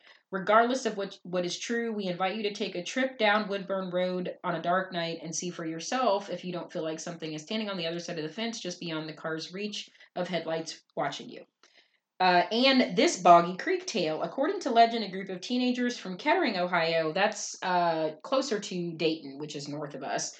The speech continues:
decided to venture outside the city on an impromptu camping trip. The spot they chose to camp at was along a creek at the far end of a large field. It was not a good decision.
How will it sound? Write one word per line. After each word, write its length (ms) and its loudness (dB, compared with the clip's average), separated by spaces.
decided 420 4
to 100 0
venture 300 2
outside 340 2
the 60 -4
city 360 0
on 100 0
an 100 -2
impromptu 580 -6
camping 380 -6
trip. 260 -10
The 80 -10
spot 320 2
they 80 -4
chose 320 -2
to 80 -10
camp 300 -4
at 140 2
was 120 -4
along 320 -2
a 60 -2
creek 300 -2
at 140 -2
the 80 -8
far 260 4
end 160 -4
of 80 0
a 40 -2
large 340 -2
field. 300 -2
It 100 -6
was 140 -6
not 480 0
a 60 0
good 220 -2
decision. 560 -6